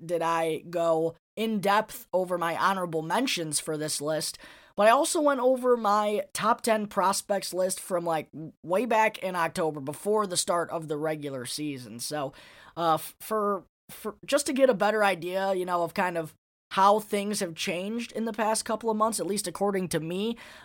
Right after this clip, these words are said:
uh, I highly recommend listening to at least the final segment of yesterday's episode first, just so you can be all caught up on, uh, everything that's related to my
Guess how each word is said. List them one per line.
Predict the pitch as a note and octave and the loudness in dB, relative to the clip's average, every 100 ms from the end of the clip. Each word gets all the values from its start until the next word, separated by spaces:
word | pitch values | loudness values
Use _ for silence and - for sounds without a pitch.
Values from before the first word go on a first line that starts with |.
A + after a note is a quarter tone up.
| - | -4
uh, | E3+ E3 | 2 6
I | A3 C4 | 8 8
highly | G#3+ A#3 A3+ G#3+ G#3 | 6 6 6 4 0
recommend | F#3+ F#3 F#3 F3+ F3 E3+ D#3+ - _ _ _ | 0 0 0 -4 -4 -6 -10 -14 _ _ _
listening | F#3 G3 - F#3 F#3 | -2 0 0 -2 -2
to | F#3 E3+ | 0 0
at | D3+ | 0
least | B3+ C4 - | 0 -2 -4
the | F#3+ | -4
final | - G3 F3+ | 0 0 -2
segment | E3+ F#3 F3 E3+ E3 | -2 -2 -4 -6 -6
of | D3 C#3 | -6 -4
yesterday's | F3 F#3 - F3+ D#3+ E3 | 0 2 2 -2 -2 -2
episode | E3 D#3 D#3+ D#3+ D3+ | -2 -4 -4 -2 -4
first, | - D3+ D3+ - | -6 -6 -6 -8
just | - A3+ - | -6 -4 -2
so | G3+ | -2
you | G3 F#3+ | -2 -4
can | F3 F3 | -6 -6
be | E3+ | -2
all | E3 E3 F3 | 0 0 0
caught | F#3 E3 | 0 2
up | E3 D#3 | 2 0
on, | D#3 D3+ D#3 C#3+ - - - | -2 -4 -4 -8 -16 -20 -8
uh, | D#3 D#3 - A3 | 0 0 2 2
everything | A#3 A3 G#3+ G#3 F#3+ F3+ | 2 2 -4 -2 -2 0
that's | E3+ E3+ - | -2 -2 -2
related | E3+ D#3+ E3+ E3 D#3 D3 | -2 -2 -2 -2 -4 -6
to | D#3+ | -6
my | D#3 D#3+ E3 E3+ D#3+ D#3 | -6 0 2 2 0 -4